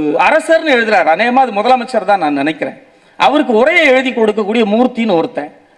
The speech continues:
இவன் வந்து வெளிநாட்டு தூதுவர்களோட அரசர் பேசிட்டு இருக்கிற போது அந்த தூதுவர் கேட்கிறாரு, "பவருக்கு என்ன பண்றீங்க?" அப்படின்னு. அவர் கேட்கறது எலக்ட்ரிசிட்டியை பத்தி. இவன் என்ன நினைச்சுக்கிறாரு அரசரு,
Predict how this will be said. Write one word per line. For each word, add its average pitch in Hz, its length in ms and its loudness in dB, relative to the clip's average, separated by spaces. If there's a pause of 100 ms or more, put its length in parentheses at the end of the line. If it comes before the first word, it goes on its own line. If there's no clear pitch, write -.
(320)
இவன் 262 160 4
வந்து 269 240 0 (460)
வெளிநாட்டு 294 420 0
தூதுவர்களோட 262 600 2
அரசர் 254 400 0
பேசிட்டு 247 340 0
இருக்கிற 202 200 -2
போது 233 280 0 (200)
அந்த 240 160 0
தூதுவர் 277 420 0
கேட்கிறாரு, 175 420 -2 (560)
"பவருக்கு 269 460 0
என்ன 233 220 0
பண்றீங்க?" 165 420 -2 (600)
அப்படின்னு. 185 240 2
அவர் 294 160 2
கேட்கறது 294 340 0
எலக்ட்ரிசிட்டியை 240 580 -2
பத்தி. 143 240 -4 (800)
இவன் 330 260 2
என்ன 294 180 2
நினைச்சுக்கிறாரு 262 540 0
அரசரு, 190 480 0